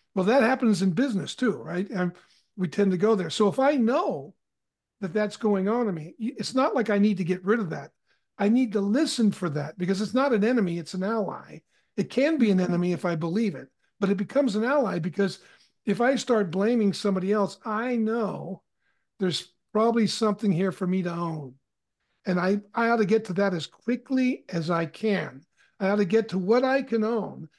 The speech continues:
and how I contributed here so th-, the other person can see that I've done the work. And then when I ask them to join me, it isn't accusing them. It's like, "Look, this isn't working." And for instance,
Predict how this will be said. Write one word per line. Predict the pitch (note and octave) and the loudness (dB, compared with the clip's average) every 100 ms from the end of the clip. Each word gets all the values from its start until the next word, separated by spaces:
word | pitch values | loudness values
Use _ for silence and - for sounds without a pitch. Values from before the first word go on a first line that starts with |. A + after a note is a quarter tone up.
| _ | _
and | F3 C#3+ | -8 -6
how | A#3+ A#3+ C4 | -2 2 4
I | A#3 A#3 | 4 0
contributed | A3+ G3 - A3+ A#3 F#3+ D3 | 0 -4 -2 -4 -2 -6 -8
here | F#3 D#3 D#3 D#3+ - - - | -8 -6 -6 -8 -18 -20 -8
so | - F#3 | -2 -2
th-, | D3+ _ | -2 _
the | F#3 G3 | 0 2
other | B3 C#4+ | 4 2
person | - F3+ - D#3+ | 0 -2 -2 -6
can | - F3 | -6 -6
see | - A#3+ A3+ F#3+ F3+ - - _ | -4 -2 0 0 -2 -8 -20 _
that | F3+ F3+ | -2 0
I've | G#3 G#3+ F3+ | 2 2 2
done | G#3+ G3+ | 2 2
the | F3 | 2
work. | F#3+ G3 - - | 2 0 -2 -6
And | F#3+ F3+ | -4 0
then | G#3 G#3+ - | 0 0 -2
when | G3 | -2
I | G3 | -2
ask | G#3+ G#3+ | -2 -2
them | G#3 F#3 | -4 -4
to | E3 | -4
join | C#3+ G3+ B3+ C4+ F#3 | 0 2 2 2 0
me, | D#3 D#3+ - - - _ | -2 -10 -14 -20 -20 _
it | F#3+ | 0
isn't | A#3+ G3+ F#3+ - - | 2 2 -2 -4 -10
accusing | D3+ - C4 D4 G#3+ G3+ | -10 -4 2 2 4 4
them. | E3+ E3+ E3 - - - | 2 0 -4 -8 -14 -8
It's | F#3+ | -2
like, | G3+ - | -2 2
"Look, | G#3 G#3 - | 0 0 0
this | G#3+ C4 | 0 0
isn't | G3 G3 | 0 -2
working." | F#3+ G#3 G3+ E3+ G3+ - | 0 0 0 -4 -4 -4
And | F3+ E3+ - - _ _ - - | -4 -4 -6 -20 _ _ -20 0
for | A#3 A#3 | 4 4
instance, | - F3 D3+ - | 2 -4 -12 -14